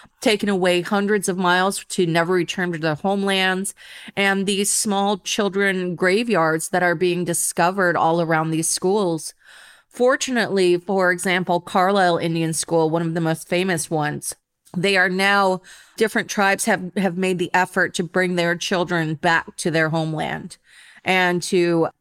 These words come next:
exhume those children and bring them home. And so that's an ongoing process. And the, there's gonna be greater investigations. Once again, Holland has mentioned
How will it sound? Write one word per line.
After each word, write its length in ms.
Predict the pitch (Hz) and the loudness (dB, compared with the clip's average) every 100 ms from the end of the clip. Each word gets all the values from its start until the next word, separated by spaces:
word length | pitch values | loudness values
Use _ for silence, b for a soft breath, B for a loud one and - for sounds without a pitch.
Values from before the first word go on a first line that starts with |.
| - | -4
exhume 520 | 180 151 196 190 185 | -2 0 0 0 0
those 280 | 180 175 - | 0 0 -4
children 540 | - 170 170 165 156 | -2 0 2 0 0
and 240 | 151 160 | -2 -4
bring 220 | 151 165 160 | -4 -4 -4
them 180 | 151 | -6
home. 400 | 151 156 151 151 143 | -4 -4 -4 -8 -6
And 260 | 170 165 156 | -4 -4 -4
so 400 | 185 165 160 151 B B B B | 0 0 0 -4 B B B B
that's 220 | 202 196 202 | 0 2 0
an 100 | 180 | -2
ongoing 560 | 180 180 175 180 165 | 0 0 0 0 0
process. 680 | 160 175 170 175 180 180 - | 0 2 2 2 0 0 0
And 200 | 190 190 | -2 0
the, 140 | 185 165 | -2 0
there's 240 | 196 180 | -2 0
gonna 240 | 226 208 | -2 0
be 340 | 190 185 165 156 - 170 | 0 0 -2 -8 -16 -16
greater 400 | - 202 196 190 | -2 0 2 2
investigations. 1120 | 180 160 170 - 170 147 160 160 165 151 151 | 0 2 0 0 -4 -2 -2 -2 -6 -6 -8
Once 300 | 170 175 156 | -6 -4 -4
again, 280 | 175 165 160 | -2 -2 -2
Holland 440 | 156 175 170 165 | 0 0 2 0
has 360 | 160 165 160 151 | 0 0 0 -4
mentioned 640 | 185 165 160 - 156 151 | -4 -2 -2 -2 -2 -2